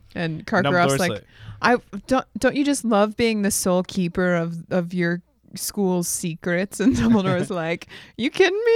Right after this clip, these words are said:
Speaker 1: I found, like, a, a, I
Speaker 2: <laughs>
Speaker 1: really had to go to
Speaker 2: Entire
Speaker 1: the
Speaker 2: room.
Speaker 1: <laughs> like, maybe it only appears when your bladder's really full. I have no idea."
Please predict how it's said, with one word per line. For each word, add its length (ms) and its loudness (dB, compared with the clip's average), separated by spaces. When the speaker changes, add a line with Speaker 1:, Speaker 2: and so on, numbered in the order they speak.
Speaker 1:
I 220 2
found, 280 2
like, 200 2
a, 400 4
a, 360 2
I 100 2
Speaker 2:
<laughs> 100 0
Speaker 1:
really 180 4
had 140 4
to 60 6
go 160 6
to 40 6
Speaker 2:
Entire 40 6
Speaker 1:
the 20 -2
Speaker 2:
room. 600 0
Speaker 1:
<laughs> 340 0
like, 320 0
maybe 260 4
it 80 2
only 220 2
appears 460 2
when 120 2
your 120 4
bladder's 520 2
really 460 2
full. 580 6
I 120 2
have 240 4
no 220 6
idea." 600 2